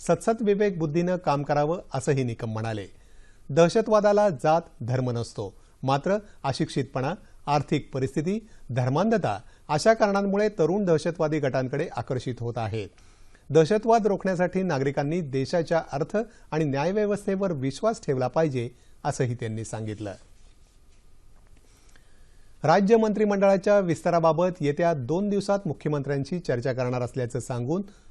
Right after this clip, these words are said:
आपण स्वतः राजकारणात असल्यानं पत्नीला राजकारणात आणण्याची इच्छा नसल्याचं रिपाई अध्यक्ष खासदार रामदास आठवले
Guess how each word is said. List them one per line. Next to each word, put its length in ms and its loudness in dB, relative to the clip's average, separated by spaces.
आपण 260 0
स्वतः 480 0
राजकारणात 480 0
असल्यानं 380 -4
पत्नीला 440 2
राजकारणात 440 2
आणण्याची 520 -2
इच्छा 280 -4
नसल्याचं 640 -2
रिपाई 320 4
अध्यक्ष 360 0
खासदार 280 0
रामदास 420 -2
आठवले 360 -2